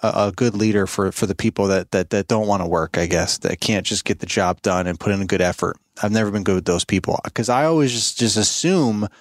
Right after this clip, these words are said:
that I, I just expect that if, if I'm working hard and everyone else around you is working hard and you're not working hard, like, I just assume that you're gonna work hard. Like, why aren't you? How can you even live with yourself? How can you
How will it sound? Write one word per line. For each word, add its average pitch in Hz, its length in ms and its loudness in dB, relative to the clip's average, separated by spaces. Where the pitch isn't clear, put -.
that 113 320 2
I, 139 220 0
I 151 60 2
just 165 180 0
expect 127 580 0
that 101 140 2
if, 101 180 0
if 113 140 0
I'm 151 220 0
working 123 340 0
hard 110 460 2
and 110 120 0
everyone 127 320 2
else 123 300 0
around 117 380 0
you 107 120 4
is 101 160 -2
working 104 280 -2
hard 98 360 2
and 104 200 -2
you're 135 160 2
not 127 260 0
working 135 300 0
hard, 131 400 2
like, 110 160 2
I 120 160 2
just 139 160 -2
assume 139 200 2
that 120 60 4
you're 127 160 2
gonna 131 160 2
work 120 220 0
hard. 127 400 -2
Like, 98 160 -2
why 120 260 2
aren't 139 320 0
you? 110 60 -4
How 160 240 0
can 196 340 -2
you 156 200 2
even 123 340 2
live 175 160 2
with 190 160 0
yourself? 98 500 2
How 220 320 2
can 226 340 2
you 131 360 4